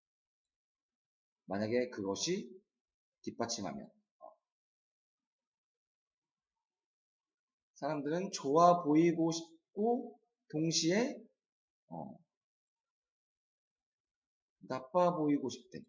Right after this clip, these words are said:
어. 어떻게 그럴까? 사람들은 정보를 얻어요.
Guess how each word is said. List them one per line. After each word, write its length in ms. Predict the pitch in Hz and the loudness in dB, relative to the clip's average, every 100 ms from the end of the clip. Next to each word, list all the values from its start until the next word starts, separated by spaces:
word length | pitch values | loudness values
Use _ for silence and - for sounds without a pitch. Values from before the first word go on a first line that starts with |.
| _ _ _ _ _ _ _ | _ _ _ _ _ _ _
어. 180 | 62 - _ _ _ | -20 -20 _ _ _
어떻게 340 | - 196 175 | -10 -6 -4
그럴까? 680 | 131 92 90 71 69 76 67 - _ _ _ _ _ _ _ _ _ _ _ _ | -4 -6 -6 -8 -6 -6 -10 -16 _ _ _ _ _ _ _ _ _ _ _ _
사람들은 760 | - 143 139 131 175 226 - - _ | -4 0 2 2 0 0 -6 -14 _
정보를 400 | - 147 143 143 | -6 -2 0 2
얻어요. 600 | 113 107 104 104 175 - | 2 2 4 4 2 -2